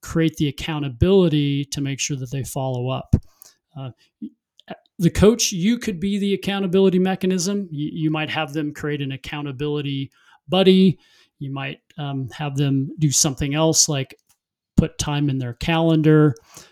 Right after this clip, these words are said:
Uh, but in some way, as a good coach, you need to make sure that there is some accountability for,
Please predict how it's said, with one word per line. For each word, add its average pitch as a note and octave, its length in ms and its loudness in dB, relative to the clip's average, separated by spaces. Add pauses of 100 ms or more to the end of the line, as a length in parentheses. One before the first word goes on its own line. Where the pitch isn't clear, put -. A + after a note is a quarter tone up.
(140)
Uh, C#3+ 60 -10
but C3+ 180 -8
in E3+ 140 -8
some F#3+ 320 0
way, E3+ 280 2
as D#3+ 160 0
a C#3 40 -6
good C#3+ 240 -4
coach, C#3+ 360 -6
you D3+ 80 -2
need C#3+ 80 -4
to C#3+ 60 -4
make C3+ 220 -6
sure C#3+ 200 -4
that C3+ 140 -6
there C#3 180 -2
is D3 160 0
some C3+ 200 -2
accountability C#3 920 -6
for, C3+ 560 -6